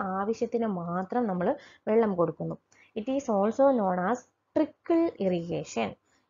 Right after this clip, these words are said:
In this method, water is applied in the form of drops directly near the base of the plant. Okay, it is one of the latest developed method of irrigation which is more popular in the region facing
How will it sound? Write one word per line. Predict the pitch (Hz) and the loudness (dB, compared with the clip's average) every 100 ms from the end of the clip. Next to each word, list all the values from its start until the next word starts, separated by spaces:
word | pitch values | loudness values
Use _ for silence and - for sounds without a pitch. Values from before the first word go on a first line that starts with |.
| - | -2
In | 302 | 0
this | 311 311 | 0 0
method, | 226 180 - 196 226 | -2 -2 0 0 2
water | 214 214 214 | 0 0 0
is | 262 277 | -2 -2
applied | 240 190 220 220 | -6 -4 -4 -2
in | 214 | -4
the | 196 | -4
form | - 180 170 175 | -6 -6 -4 -4
of | 196 - 185 | -6 -6 -8
drops | 160 180 165 233 262 - _ - _ | -2 0 2 2 -2 -10 _ -20 _
directly | 185 196 202 247 285 294 311 330 | -4 0 2 2 0 -2 0 0
near | 277 214 190 185 | 0 0 0 0
the | 185 233 | -2 -2
base | 185 170 170 | -2 -2 -2
of | 170 - | -4 -2
the | 214 | -4
plant. | - 165 147 - _ _ _ - | -2 -4 -4 -14 _ _ _ -16
Okay, | 180 302 539 _ - _ _ | -6 -6 -6 _ -20 _ _
it | 247 294 | -8 -2
is | 330 381 | -4 -2
one | 208 196 | -2 -2
of | 202 208 | -2 -2
the | 202 | 0
latest | 185 196 277 285 330 | 0 0 -2 -2 -2
developed | 247 214 196 185 | -2 -2 -2 -4
method | 185 165 - 160 214 285 _ _ | -6 -6 -2 0 2 -2 _ _
of | 240 233 | -6 -4
irrigation | 190 180 170 175 160 214 330 - _ | -6 -4 -4 -6 -4 -6 -6 -10 _
which | - 233 277 | -8 -4 -2
is | 285 - | -4 -2
more | 214 202 269 269 | 0 2 2 0
popular | 208 190 - 185 190 185 | -2 -2 -2 -2 -2 -4
in | - 190 | -8 -6
the | 180 185 | -4 -4
region | 170 175 - 226 | -4 -6 -4 -4
facing | 220 - 165 170 233 | -4 -6 -6 -4 -6